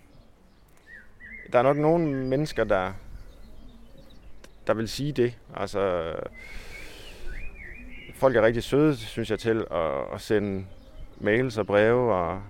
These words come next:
og beskrive deres reaktioner på at læse bøgerne, og hvad de selv bruger dem til. Og, og jo, der er måske sådan lidt en, en ventilfunktion. Øhm,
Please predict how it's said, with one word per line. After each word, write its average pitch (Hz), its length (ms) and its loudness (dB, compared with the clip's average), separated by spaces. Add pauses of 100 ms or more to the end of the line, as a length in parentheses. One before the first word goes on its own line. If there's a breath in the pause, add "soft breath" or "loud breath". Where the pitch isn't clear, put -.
(120)
og 101 140 -8 (480)
beskrive 120 320 2
deres 98 240 4
reaktioner 98 480 0
på 101 180 4
at 98 60 6
læse 98 280 2
bøgerne, 87 480 2
og 82 100 0
hvad 98 140 4
de 101 80 -2
selv 139 260 4
bruger 120 200 4
dem 113 120 0
til. 104 400 2
Og, 82 220 2 (920 loud breath)
og - 100 0 (640)
jo, 117 240 4 (220)
der 117 60 6
er 123 100 8
måske 120 260 0
sådan 113 180 0
lidt 113 140 2
en, 98 320 -2
en 104 100 -4
ventilfunktion. 95 840 -4 (520)
Øhm, 60 460 -6